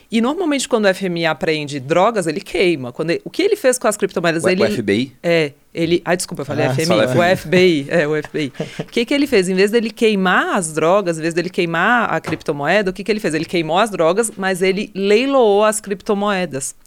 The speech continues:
Speaker 1: Aí ele falou assim: "Ué, isso daí tem algum valor, porque senão ele, se fosse ilegal, se fosse, ele não leiloaria, né?" Então ele conta essa história.
Speaker 2: Que
Speaker 1: Bom,
Speaker 2: ano que foi isso, Lu?
Speaker 1: Ah, eu conversei com o gestor, teve, deve ter uns cinco anos, quando nasceu o primeiro fundo de criptomoeda no
Speaker 2: Ah,
Speaker 1: mercado
Speaker 2: então lá
Speaker 1: brasileiro.
Speaker 2: pra dois mil e dezessete, digamos assim.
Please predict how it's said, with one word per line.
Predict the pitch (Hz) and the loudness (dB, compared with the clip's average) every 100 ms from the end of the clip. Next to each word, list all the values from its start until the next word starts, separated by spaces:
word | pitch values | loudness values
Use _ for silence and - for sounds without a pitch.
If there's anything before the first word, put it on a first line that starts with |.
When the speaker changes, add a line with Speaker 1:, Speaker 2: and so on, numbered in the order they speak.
| - - _ | -20 -20 _
Speaker 1:
Aí | 208 | -4
ele | 208 | -2
falou | 214 208 | -4 -4
assim: | 202 202 185 | -4 -6 -2
"Ué, | 190 135 - _ - | 0 0 -4 _ -14
isso | 147 - | -12 -6
daí | 147 143 | -4 -4
tem | 143 160 180 226 254 196 | -2 -4 -2 -6 -6 -2
algum | 160 165 | -2 -2
valor, | 165 180 247 220 190 | -2 2 4 4 2
porque | 175 - 151 | -4 -6 -6
senão | - 160 147 147 | -4 -6 -6 -4
ele, | 160 | -6
se | - 160 | -6 -4
fosse | 202 - - | -4 -4 -6
ilegal, | 196 185 165 135 139 151 156 147 | 0 2 2 0 0 2 0 -2
se | 139 | -8
fosse, | - 160 170 | -10 -10 -6
ele | 170 | -6
não | 175 190 | -4 -4
leiloaria, | 180 202 202 196 208 170 156 131 | -2 -2 -2 -2 -2 -4 -6 -8
né?" | 127 135 - - - | -10 -14 -18 -20 -20
Então | - 151 | -4 -4
ele | 156 | -4
conta | - 156 160 | -8 -10 -10
essa | 160 | -8
história. | 175 - 50 - - - - - - - | -10 -10 -12 -14 -20 -20 -20 -20 -20 -2
Speaker 2:
Que | |
Speaker 1:
Bom, | 254 | 2
Speaker 2:
ano | 190 | 2
que | 131 | -2
foi | - 113 | -4 -6
isso, | 123 147 | -4 -8
Lu? | 110 107 _ _ _ _ 214 | -10 -14 _ _ _ _ -12
Speaker 1:
Ah, | 165 156 160 | -10 -8 -8
eu | 156 151 | -6 -6
conversei | 160 165 175 170 | -8 -8 -8 -8
com | 175 | -6
o | 180 | -8
gestor, | 180 175 175 190 | -8 -10 -8 -8
teve, | 190 196 160 | -8 -8 -4
deve | 160 | -6
ter | - | -4
uns | 185 | -8
cinco | - 180 185 190 | -6 -6 -6 -6
anos, | 156 156 147 | -6 -8 -10
quando | - 143 143 - | -12 -10 -10 -10
nasceu | 151 147 147 | -10 -8 -8
o | |
primeiro | 147 143 143 | -8 -12 -12
fundo | - 160 | -12 -14
de | 143 | -14
criptomoeda | - 135 - 139 131 131 | -16 -14 -14 -12 -12 -10
no | 113 | -6
Speaker 2:
Ah, | |
Speaker 1:
mercado | 104 - | -4 -4
Speaker 2:
então | 107 | -4
lá | 101 113 | -4 -4
Speaker 1:
brasileiro. | |
Speaker 2:
pra | 131 120 117 | 0 0 0
dois | 113 110 104 | -2 -4 -2
mil | 107 | -6
e | 107 | -6
dezessete, | 101 98 110 110 - | -6 -4 -4 -4 -6
digamos | 87 87 87 | -10 -10 -12
assim. | - 98 | -12 -12